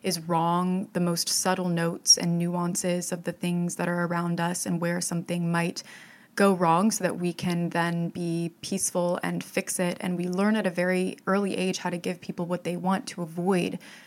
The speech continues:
the pain of disappointment, to avoid the pain of conflict. And this turns into a vicious cycle of overgiving, overachieving, and overanalyzing our way through life. And so to learn how to go forth into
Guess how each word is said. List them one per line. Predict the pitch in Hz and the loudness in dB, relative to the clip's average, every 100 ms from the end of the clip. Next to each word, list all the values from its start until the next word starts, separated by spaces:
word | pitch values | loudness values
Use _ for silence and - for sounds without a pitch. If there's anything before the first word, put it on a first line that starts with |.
| - | -10
the | 180 | -4
pain | - 185 180 | -2 0 0
of | 175 | -2
disappointment, | 175 - 175 170 175 180 - | -2 -2 0 0 0 0 -4
to | 180 | -4
avoid | 165 175 180 | -2 0 0
the | - | -2
pain | - 170 170 | -4 -4 -4
of | - | -4
conflict. | - 170 165 190 226 - | -2 -2 -2 -6 -6 -2
And | 180 | 2
this | 185 190 | 2 2
turns | - 214 190 | 2 0 2
into | 180 180 180 | 0 0 0
a | 175 | 0
vicious | 175 - - | 0 0 0
cycle | - - - - | 0 -2 -4 -4
of | - | 0
overgiving, | 175 175 170 - - - - | 0 2 0 -2 -4 -6 -2
overachieving, | 185 175 170 - - - 226 - - - - | 0 0 -2 -2 -4 -6 -8 -10 -14 -16 2
and | 190 196 190 185 - | 6 6 6 2 2
overanalyzing | 202 190 - 180 180 175 170 170 170 - | 2 2 2 2 2 2 2 0 -2 0
our | 175 170 | 2 2
way | 170 170 165 170 - - - | 0 0 0 -2 -8 -20 -10
through | 185 175 170 | -2 0 0
life. | 175 - - - - | -2 -2 -6 -12 -4
And | 180 175 | 0 2
so | - 185 180 175 175 - - | 2 4 4 2 -2 -10 -8
to | - 208 190 185 180 | -2 2 4 2 0
learn | 185 190 196 226 | 0 2 4 2
how | 214 208 196 196 - _ _ _ - | 2 0 0 -4 -12 _ _ _ -6
to | 196 | -4
go | 175 185 180 | 2 2 2
forth | - 170 165 160 | 0 -2 -2 -4
into | - 175 170 - 175 165 165 165 | -2 0 0 0 -2 -2 -2 -4